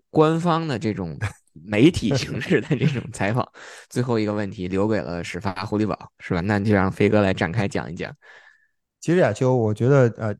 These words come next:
Speaker 2: 这，我本来这个问题其实还有一个上半部分，我想了想，我本来想问他一个完整的问题，这个上半部分是想，我想问他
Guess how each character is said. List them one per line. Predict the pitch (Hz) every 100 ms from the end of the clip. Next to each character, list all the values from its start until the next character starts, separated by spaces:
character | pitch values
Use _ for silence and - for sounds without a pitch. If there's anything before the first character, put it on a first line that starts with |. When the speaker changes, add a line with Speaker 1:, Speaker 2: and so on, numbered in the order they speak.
| _
Speaker 2:
这， | 202
我 | 131 117
本 | 113 101
来 | 120
这 | 165
个 |
问 | 165 139
题 | 143 139 _ _ _ -
其 | - 135
实 | 139
还 | 143
有 | 98
一 | 110
个 | 123
上 | 220 131
半 | 90
部 | 87 87
分， | 85 _
我 | 95 107
想 | 117 - 92
了 | 113
想， | 131 101 87
我 | 98
本 | 113 101
来 | 117
想 | 95 95
问 | 104
他 |
一 | 117
个 | 123
完 | 98 131
整 | 156 92
的 |
问 | 90 87
题， | - 92
这 | 107
个 | 113
上 | 151 117
半 | 104
部 | 101
分 | 98 95
是 | - 95 92 - _ _ _ _ _
想， | - 87
我 | 101
想 | 117 92
问 | 95
他 | 98 107 104 107